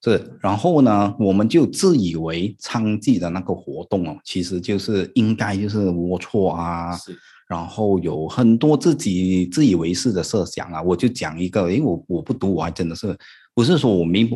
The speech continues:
Speaker 1: 往这方面想到，而是说，诶，你不会往这方面去认真的去说，呃，去说明。就好比说，呃，很多人会反对这个娼妓的，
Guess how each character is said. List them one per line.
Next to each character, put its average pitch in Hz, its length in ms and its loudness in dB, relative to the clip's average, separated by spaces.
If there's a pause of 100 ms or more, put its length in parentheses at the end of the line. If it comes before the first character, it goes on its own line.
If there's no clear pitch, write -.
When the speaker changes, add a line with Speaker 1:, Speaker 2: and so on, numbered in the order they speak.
(140)
Speaker 1:
往 90 220 -2
这 101 120 0
方 95 160 -2
面 92 140 2
想 - 220 -8
到， 87 160 -4
而 82 40 -8
是 98 140 -4
说， 90 200 -2
诶， 101 120 -2
你 127 180 2
不 92 220 -2
会 117 220 2
往 82 240 -4
这 107 80 -2
方 87 160 -6
面 90 120 -2
去 90 240 -8 (220)
认 101 180 0
真 82 140 -6
的 80 80 -8
去 85 140 -12
说， - 260 -14 (540)
呃， 82 180 -4
去 107 180 -2
说 95 200 -4
明。 85 200 -4
就 175 140 0
好 147 100 2
比 107 140 0
说， 98 260 -2 (440)
呃， 123 480 4 (340)
很 113 160 2
多 156 120 6
人 170 100 6
会 196 120 6
反 85 260 -4
对 120 120 0
这 117 100 2
个 113 80 0
娼 104 320 -2
妓 107 160 0
的， 80 160 -6